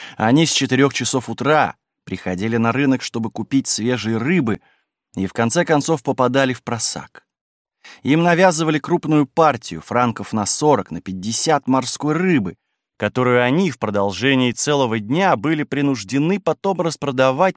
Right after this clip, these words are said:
по мелочам своим знакомым. Местами толпа внезапно подавалась от толчков. Торговка, которую чересчур стискивали, вырывалась на простор, подняв кулаки,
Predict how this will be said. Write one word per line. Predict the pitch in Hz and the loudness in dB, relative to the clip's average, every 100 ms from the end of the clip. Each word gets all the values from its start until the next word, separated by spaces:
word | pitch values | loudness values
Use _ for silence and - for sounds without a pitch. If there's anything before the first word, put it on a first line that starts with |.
| - | -2
по | |
мелочам | 139 131 127 120 - 180 185 | 0 2 2 0 -2 0 0
своим | - 156 160 165 | -2 0 0 0
знакомым. | 135 156 151 - 139 95 80 69 _ _ _ _ _ _ _ - - - | -2 -4 -6 -4 -2 -2 -4 -12 _ _ _ _ _ _ _ -20 -20 -8
Местами | 98 110 - 131 120 | -4 -2 0 0 2
толпа | 113 113 127 123 | 0 0 2 2
внезапно | 113 101 120 120 117 | 0 0 0 0 -4
подавалась | 113 110 110 117 117 113 | -2 -2 0 0 0 -2
от | 113 - | -6 -8
толчков. | - 113 113 - - 104 - _ _ _ _ _ - - - | -4 -4 -4 -8 -8 -10 -12 _ _ _ _ _ -20 -12 0
Торговка, | 131 135 160 180 - 98 - _ _ _ | 0 2 2 0 0 -8 -8 _ _ _
которую | - 101 131 131 | -8 -2 0 0
чересчур | 113 127 123 - 165 143 | 0 -2 -2 -2 0 -2
стискивали, | - - 208 - - 117 113 | -2 -6 -4 -4 -4 -2 -2
вырывалась | 107 117 120 139 135 - | 0 0 4 4 2 -2
на | 120 | -2
простор, | 117 117 - 180 139 | -2 -2 -2 -2 0
подняв | 113 107 131 123 | -2 0 -2 -2
кулаки, | - 113 113 - 190 143 | -4 -2 -2 -2 0 0